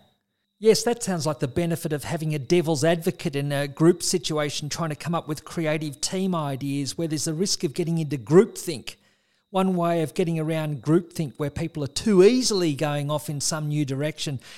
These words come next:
is having someone who's assigned the role of being a devil's advocate. So,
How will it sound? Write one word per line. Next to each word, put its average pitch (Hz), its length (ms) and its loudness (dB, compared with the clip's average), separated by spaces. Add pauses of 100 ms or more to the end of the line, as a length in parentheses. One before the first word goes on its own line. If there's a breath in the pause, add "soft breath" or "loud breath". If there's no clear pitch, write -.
(140 loud breath)
is 170 160 -2
having 170 240 -2
someone 160 320 -4
who's 147 180 -4 (180)
assigned 180 600 0
the 143 100 0
role 151 560 2 (240 loud breath)
of 139 180 -8
being 160 360 -2 (100)
a 151 60 -6
devil's 143 440 -4
advocate. 139 540 -8
So, 139 280 -2